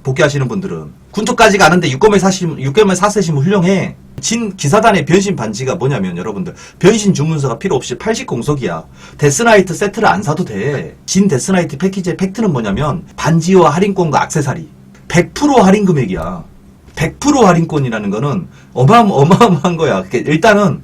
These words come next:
오십구 레벨, 칠십 레벨, 유-, 팔-, 육십, 칠십육 레벨, 팔십일 레벨 할인권이야. 거기에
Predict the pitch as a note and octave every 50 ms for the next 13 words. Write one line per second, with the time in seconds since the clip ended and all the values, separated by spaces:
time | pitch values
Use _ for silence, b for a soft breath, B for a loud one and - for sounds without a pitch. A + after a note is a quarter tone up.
0 | B B B D#3+ G#3+ B3+ - - G3+ - - - C3 C#3+ D3 C3+ C#3+ D3 D#3+ F3+
1 | F#3+ G3 - - - A3 A3 G3+ - - G#3+ G#3 F#3+ E3 C#3 D3 D3 D3 C3 -
2 | - - - - F#3+ F3+ - C#3 C3 C3 - - - - F#3 F3+ - A3 G#3+ G3+
3 | G#3+ F#3 C3+ B2+ C3+ C#3 C3 C3+ C3+ - G3+ G#3 - - F3 B2+ A2+ A#2+ D3 E3
4 | C#3 C#3+ C3 C#3 D#3+ F3 F3 - C#3 A2 F2+ E2+ E2+ E2+ F2 A#2+ - - B B
5 | B B B - - - D#3+ E3 E3 F#3+ G3+ F#3+ G3 G3+ G#3 G#3